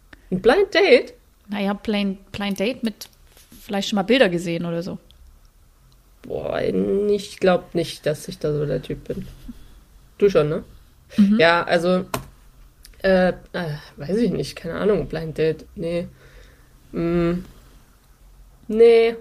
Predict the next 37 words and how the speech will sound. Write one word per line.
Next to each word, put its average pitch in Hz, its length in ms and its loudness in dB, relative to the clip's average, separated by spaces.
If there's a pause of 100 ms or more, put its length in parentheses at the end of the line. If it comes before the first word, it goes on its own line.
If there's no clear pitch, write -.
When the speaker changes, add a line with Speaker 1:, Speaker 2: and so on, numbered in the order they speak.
(800)
Speaker 1:
Nee, 233 220 10
ich 220 160 6
glaub, 220 180 6
mich 220 140 0
macht 208 220 0
eher 208 180 6
sowas 196 300 4
nervös, 185 360 2
was 185 160 0
ich 185 140 -6
nicht 185 320 0
in 175 180 -4
der 170 160 -4
Hand 170 240 -6
habe. 151 360 -4 (120)
So, 165 180 0
da 170 140 2
hab 180 80 2
ich 185 80 0
ja 175 80 4
immer 180 140 4
noch 170 200 0
in 170 100 -4
der 170 100 -2
Speaker 2:
Ja. - 60 2
Speaker 1:
Hand, 185 200 -2
was 165 160 -4
ich - 160 -8
irgendwie 170 240 -2
sagen 165 320 0
kann 156 220 -6
und 143 100 -6
so. 147 160 -2
Und 143 120 -4
wenn 160 120 0
ich 160 140 -4
aber 170 180 -2